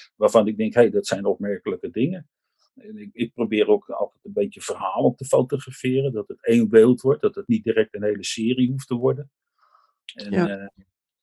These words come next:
Speaker 1: ja, en dat is gewoon met heel veel vallen en opstaan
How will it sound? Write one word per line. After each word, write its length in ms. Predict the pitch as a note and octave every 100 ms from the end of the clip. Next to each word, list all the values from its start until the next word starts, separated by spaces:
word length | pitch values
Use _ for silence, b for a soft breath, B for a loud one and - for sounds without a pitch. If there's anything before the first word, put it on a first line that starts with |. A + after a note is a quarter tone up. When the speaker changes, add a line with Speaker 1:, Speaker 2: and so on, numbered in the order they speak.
| _ _
Speaker 1:
ja, 400 | - G#2+ A#2 A#2+
en 160 | G#2+ G#2
dat 180 | G2+
is 140 | G#2 -
gewoon 360 | G#2+ G#2 G2+ G2
met 140 | G2
heel 240 | G#2 G#2 G2+
veel 180 | G2
vallen 420 | - - F#2 F#2 F2+
en 120 | G2+
opstaan 460 | G2+ G2+ - F2+